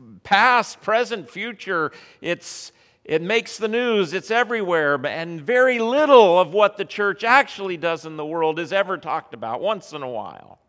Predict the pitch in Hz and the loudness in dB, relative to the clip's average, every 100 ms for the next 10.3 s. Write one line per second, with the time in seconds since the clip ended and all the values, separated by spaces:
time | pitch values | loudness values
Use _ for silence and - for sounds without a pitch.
0 | _ _ _ _ _ _ _ _ _ _ | _ _ _ _ _ _ _ _ _ _
1 | _ _ _ - 147 160 143 - 147 - | _ _ _ -4 0 0 -2 -6 -10 -6
2 | 190 185 156 147 190 185 175 - 151 180 | -4 -2 -4 -4 -2 -2 -2 -10 -12 -10
3 | 165 147 - 180 165 143 120 - 160 156 | -10 -12 -8 -6 -6 -8 -10 -6 -6 -6
4 | 131 - - - - 151 135 123 160 156 | -10 -12 -20 -20 -8 -2 0 0 0 -2
5 | 139 165 185 165 160 151 - 143 - 180 | -2 -2 -2 -2 -6 -8 -12 -12 -6 -6
6 | - 156 131 156 156 147 156 156 147 139 | -6 -10 -4 -2 -2 -2 -2 -2 -4 -12
7 | - 156 147 160 131 139 156 147 143 139 | -4 -2 -2 -6 -8 -4 -4 -4 -6 -8
8 | 135 139 - 131 143 143 143 139 143 143 | -10 -14 -12 -6 -6 -6 -8 -6 -4 -4
9 | 147 - 160 139 151 151 151 170 160 156 | -6 -6 -8 -6 -8 -8 -10 -8 -8 -2
10 | 185 175 | 0 0